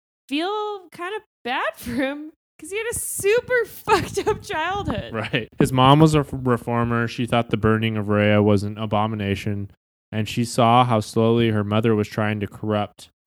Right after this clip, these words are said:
Speaker 2: you. So this is Kalendora talking to Lysander. Um, so with Romulus's father, Revis, and Nero, she planned a coup. "Lysander, it wasn't outriders or terrorists who killed your mother. It was Octavia who gave the order."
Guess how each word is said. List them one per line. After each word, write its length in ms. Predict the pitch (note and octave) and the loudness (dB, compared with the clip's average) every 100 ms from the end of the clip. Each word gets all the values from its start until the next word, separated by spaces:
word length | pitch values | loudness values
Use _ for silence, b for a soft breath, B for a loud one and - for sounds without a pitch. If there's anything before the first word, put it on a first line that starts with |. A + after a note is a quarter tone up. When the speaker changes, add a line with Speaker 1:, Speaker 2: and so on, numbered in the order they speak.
| _ _ - | _ _ -14
Speaker 2:
you. 260 | G#2 F#2+ | -12 -12
So 140 | F#2 G#2+ | -12 -12
this 160 | G#2 | -10
is 160 | G#2 - | -12 -14
Kalendora 600 | - A2 G#2 G2+ G2 G2 | -10 -8 -8 -8 -6 -8
talking 460 | - G2 F#2+ G2 F#2+ | -6 -6 -6 -10 0
to 440 | G2+ G2 F#2+ F#2+ - _ _ - | 4 6 4 0 -8 _ _ -14
Lysander. 720 | G2 G2 - F#2 F#2 F2+ F#2 _ _ _ _ _ _ - | -10 -10 -10 -12 -12 -14 -16 _ _ _ _ _ _ -14
Um, 220 | G2 F#2+ | -12 -12
so 240 | - A2 | -8 -6
with 180 | G#2 G2+ | -6 -8
Romulus's 680 | G#2 G#2 G#2 A2 A#2 D#3 C#3+ | -8 -10 -8 -8 -8 -8 -8
father, 460 | - G2+ G2 G2+ G#2+ | -6 -6 -6 -10 -12
Revis, 500 | G#2+ G2+ G2+ G2+ - | -10 -10 -8 -10 -14
and 160 | G#2+ G2+ | -14 -8
Nero, 520 | G#2 G2 F#2 F2+ G2 _ _ _ | -8 -6 -6 -8 -10 _ _ _
she 160 | - | -6
planned 380 | A2+ A#2 A2 G#2 | -4 -2 -4 -4
a 40 | |
coup. 500 | G2 - F#2+ F#2 F#2 - - | -8 -4 -2 -2 -6 -10 -10
"Lysander, 680 | G2+ G#2+ - A#2 A2+ A2+ - _ _ | -4 -4 -4 -4 -2 -2 -6 _ _
it 80 | A2 | -8
wasn't 340 | G#2+ B2 C3+ - | -2 -2 -2 -6
outriders 520 | G#2+ F#2+ A2 G#2+ G2 | -8 -4 -4 -4 -6
or 60 | |
terrorists 440 | F#2+ B2+ A#2+ A#2 - | -8 -2 0 0 -4
who 80 | A2+ | -6
killed 220 | - G#2+ | -2 0
your 100 | G2+ | 0
mother. 280 | G2+ G2+ G2+ | -2 -4 -4
It 100 | G#2 | -6
was 140 | G2+ | -8
Octavia 540 | F#2 - - G#2+ G2+ | -10 -10 -6 -4 -4
who 80 | G2 | -6
gave 280 | G2 G2 F#2+ | -6 -8 -8
the 60 | - | -10
order." 420 | G2 F2+ F2 | -8 -8 -8